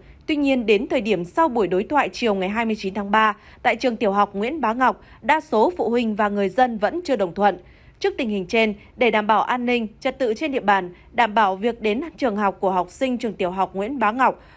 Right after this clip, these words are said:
Ủy ban Nhân dân huyện đề xuất Ban Thường vụ huyện ủy trước mắt xem xét tạm dừng việc sáp nhập hai trường nói trên. Để tuyên truyền, vận động người dân hiểu rõ về quy định, chủ trương tạm dừng sáp nhập trường tiểu học trên địa bàn, Ủy ban Nhân dân thị trấn có ý kiến như sau.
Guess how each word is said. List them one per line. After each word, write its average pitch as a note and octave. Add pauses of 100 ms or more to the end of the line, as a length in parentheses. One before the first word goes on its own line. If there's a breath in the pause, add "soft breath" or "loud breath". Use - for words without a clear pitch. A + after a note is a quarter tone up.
Ủy G3+
ban D4
Nhân D4+
dân C4+
huyện A#3+
đề G#3
xuất F4
Ban A3
Thường G#3+
vụ G3
huyện G#3+
ủy G3 (220 loud breath)
trước F4+
mắt F4+
xem A#3+
xét F4+
tạm A3+
dừng G3+
việc F#3
sáp E4
nhập C4+
hai G#3
trường G#3
nói E3+
trên. A3 (680)
Để A3
tuyên D#4+
truyền, A3
vận G3+
động G#3
người G3+
dân A#3
hiểu G#3+
rõ A3+
về D4
quy A#3
định, G#3+
chủ G3
trương A#3+
tạm G3
dừng F#3+
sáp F4
nhập A#3
trường G#3+
tiểu E3+
học F#3+
trên A3+
địa G3+
bàn, F#3+ (360 loud breath)
Ủy A3
ban D#4+
Nhân D#4+
dân C#4+
thị A3+
trấn G3+
có -
ý G3
kiến G3+
như B3
sau. A3